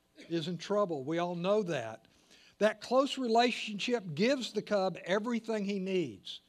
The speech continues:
from his mother. But without the mother, there is danger, there's trouble, and possible death. And the alienation of the cub is like the fall of man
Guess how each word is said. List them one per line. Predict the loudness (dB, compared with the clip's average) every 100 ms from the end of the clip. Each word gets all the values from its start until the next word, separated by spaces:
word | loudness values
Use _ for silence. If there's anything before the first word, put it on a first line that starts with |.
| _ _
from | -10 -8
his | -8
mother. | -6 -4 -4 -6 -16 _ _ _
But | 2 2 4
without | 4 6 4 2
the | -2
mother, | 0 0 0 -2 -4 _ _ _ _ _ -4
there | -2
is | -2 -4
danger, | -4 0 2 2 0 -2 -6 -10 -8
there's | -6 -8 -10
trouble, | 0 2 4 4 2 -2 _ _ _ _ _ -8
and | -6 -2
possible | -2 -2 -4 -4
death. | 0 0 0 -6 _ _ _ _ _ _ _ _ _ _
And | -4 0
the | 4
alienation | 4 4 4 4 4 4 0 -2
of | -2
the | -4
cub | -2 0 0 0
is | -2
like | 0 0 -2
the | -10
fall | -2 0 2 4 2
of | 2
man | 0 0 0 -2 -6 -8